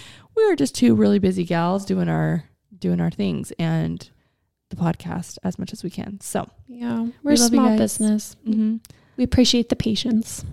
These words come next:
Speaker 1: Absolutely. But we will see you guys next week. And feel free to submit your spooky,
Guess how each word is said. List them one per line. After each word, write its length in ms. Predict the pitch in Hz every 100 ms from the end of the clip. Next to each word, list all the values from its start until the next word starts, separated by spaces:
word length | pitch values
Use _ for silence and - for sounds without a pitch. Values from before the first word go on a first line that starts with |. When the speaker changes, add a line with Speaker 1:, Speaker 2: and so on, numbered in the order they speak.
| -
Speaker 1:
Absolutely. 760 | 190 180 - 165 160 - - 196 _ _
But 100 | 226
we 80 | 262
will 140 | 320 339
see 160 | 403
you 80 | 370
guys 340 | 359 359 349 -
next 300 | 277 269 -
week. 320 | 339 - - -
And 160 | 226
feel 120 | 240 240
free 160 | 254
to 100 | 254
submit 300 | - 233 220
your 400 | 220 220 208 196
spooky, 640 | - 214 196 196 196 196